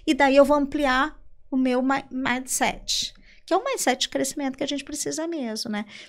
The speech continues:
Então, ele tem experiências diferentes, ele vê situações acontecendo, ele estudar coisas diferentes. Isso vai ajudar ele ter repertório pra falar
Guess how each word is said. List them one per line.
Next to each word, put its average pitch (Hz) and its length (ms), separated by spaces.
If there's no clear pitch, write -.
Então, 294 180
ele 302 160
tem 302 160
experiências 254 880
diferentes, - 920
ele 226 240
vê 226 380
situações 208 580
acontecendo, 190 760
ele 185 100
estudar 208 440
coisas 202 360
diferentes. 185 640
Isso 233 220
vai 233 140
ajudar 220 360
ele 226 140
ter 226 160
repertório 277 1040
pra 294 180
falar 240 500